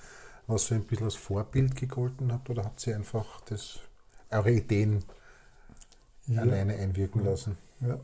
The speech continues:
Speaker 2: Na, also als wir begonnen haben, glaube ich, waren wir relativ alleine. Also da hat's an sich kein Vorbild gegeben, zumindest war mir da keines bekannt.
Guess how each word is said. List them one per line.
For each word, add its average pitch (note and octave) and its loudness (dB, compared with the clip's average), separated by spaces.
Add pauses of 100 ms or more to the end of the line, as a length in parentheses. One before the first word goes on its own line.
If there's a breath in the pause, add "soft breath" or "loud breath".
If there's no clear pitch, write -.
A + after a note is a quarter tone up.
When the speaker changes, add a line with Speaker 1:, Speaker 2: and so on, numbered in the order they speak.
Speaker 2:
Na, D3+ 4
also C3+ 2
als C3 4
wir C#3+ 6
begonnen C3 6
haben, E3 6
glaube D3 6
ich, C#3+ 4
waren C3 8
wir C#3 4
relativ C3+ 4
alleine. A#2 0
Also A#2+ 2
da A#2+ 2
hat's - -4
an B2 0
sich B2+ 0
kein B2 2
Vorbild A#2+ -2
gegeben, B2+ 0
zumindest B2+ -2
war A#2+ -2
mir B2+ 0
da B2 -4
keines B2+ -2
bekannt. C3 -2